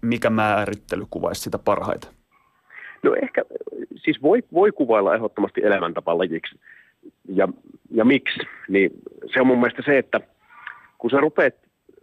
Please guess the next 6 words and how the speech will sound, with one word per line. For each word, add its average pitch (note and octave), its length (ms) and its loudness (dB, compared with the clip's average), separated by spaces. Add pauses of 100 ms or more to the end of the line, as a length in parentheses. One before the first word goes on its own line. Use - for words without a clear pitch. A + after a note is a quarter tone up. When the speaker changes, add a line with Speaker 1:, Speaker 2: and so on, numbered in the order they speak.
(200)
Speaker 2:
kun, - 100 -10 (220)
kun A#2+ 100 -8
sä A2+ 80 -6
saat A#2+ 280 0 (460)
ensimmäisen G#2+ 440 0
kerran F#2 300 0